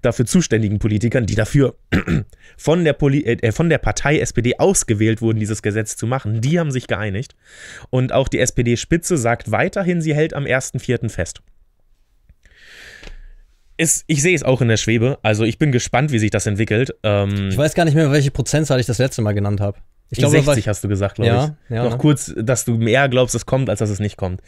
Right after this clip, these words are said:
Speaker 1: Bist du jetzt da drunter, bist du bei vierzig oder dreißig?
Speaker 2: Ja, vierzig.
Speaker 1: <laughs> Ja, ich bin immer noch so Richtung siebzig, achtzig. Ich bin, ich glaube, das Gesetz kommt, aber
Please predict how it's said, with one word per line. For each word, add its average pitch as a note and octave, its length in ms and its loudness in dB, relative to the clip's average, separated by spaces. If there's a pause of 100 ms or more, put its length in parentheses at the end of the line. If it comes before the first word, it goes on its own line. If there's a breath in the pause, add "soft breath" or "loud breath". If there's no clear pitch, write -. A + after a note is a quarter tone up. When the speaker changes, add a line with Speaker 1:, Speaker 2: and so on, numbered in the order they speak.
(220 loud breath)
Speaker 1:
Bist C#3 160 0
du C3+ 60 2
jetzt B2+ 140 0
da A#2 80 2
drunter, B2 240 2
bist G#2+ 140 0
du - 20 2
bei G#2+ 40 2
vierzig B2 440 0
oder G2+ 100 -2
dreißig? G#2 580 -2
Speaker 2:
Ja, A2+ 200 0
vierzig. A2 420 -6 (160)
Speaker 1:
<laughs> - 720 -8
Ja, B2 80 4
ich C#3 140 0
bin D3 140 2
immer C#3 160 2
noch B2+ 100 2
so - 140 -2
Richtung A2+ 260 0
siebzig, A2 380 -4
achtzig. A2+ 320 -4
Ich G#2+ 100 -6
bin, A#2 240 -2 (400 soft breath)
ich - 140 -8
glaube, E3+ 260 4
das C#3 160 2
Gesetz A2+ 300 0
kommt, B2 280 -2
aber F#2 300 -2